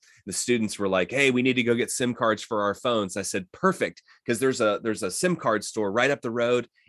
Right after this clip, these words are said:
And then we can go into Santa Maria Maggiore and see the Magi, 'cause there's these real," and they're dressed, um,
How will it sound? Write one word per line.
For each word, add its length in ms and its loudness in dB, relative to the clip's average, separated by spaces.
And 280 0
then 160 4
we 80 2
can 160 0
go 100 4
into 140 -2
Santa 320 -2
Maria 180 2
Maggiore 800 0
and 140 -6
see 380 2
the 100 0
Magi, 600 -2
'cause 180 -10
there's 220 0
these 220 -2
real," 240 -2
and 160 -2
they're 60 -2
dressed, 480 -2
um, 380 -6